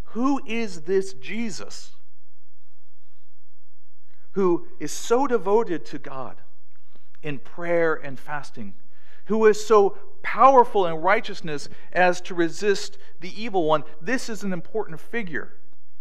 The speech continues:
And that alone should give us reason to say, "Who is this Jesus? What is it like to know him? Should I follow him?" But as Jesus obeys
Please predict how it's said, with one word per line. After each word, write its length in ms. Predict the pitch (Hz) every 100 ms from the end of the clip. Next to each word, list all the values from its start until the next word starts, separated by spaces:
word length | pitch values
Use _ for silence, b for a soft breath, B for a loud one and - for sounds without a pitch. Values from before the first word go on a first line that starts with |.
| - b b -
And 160 | 180
that 120 | 226 277
alone 420 | 208 226 262 233
should 320 | - 202 -
give 160 | 196 208
us 180 | 180
reason 480 | 165 202 247 196 170
to 200 | 151 185
say, 400 | 170 - 214 147 B B
"Who 260 | - 240 262
is 300 | 247 233 -
this 240 | 196 190
Jesus? 800 | - - 226 214 101 80 - - - - - - - - - -
What 120 | 202 233
is 100 | 214
it 120 | 202
like 240 | 208 202
to 100 | 202
know 300 | 170 190 214
him? 240 | 170 127 127
Should 220 | - 165
I 60 |
follow 500 | 139 - 208 240 190
him?" 240 | 127 - - - - - - - - - - - - - - - - - -
But 120 | - 202
as 180 | 190 151
Jesus 480 | 147 214 262 262 233 -
obeys 720 | 170 160 208 208 135 123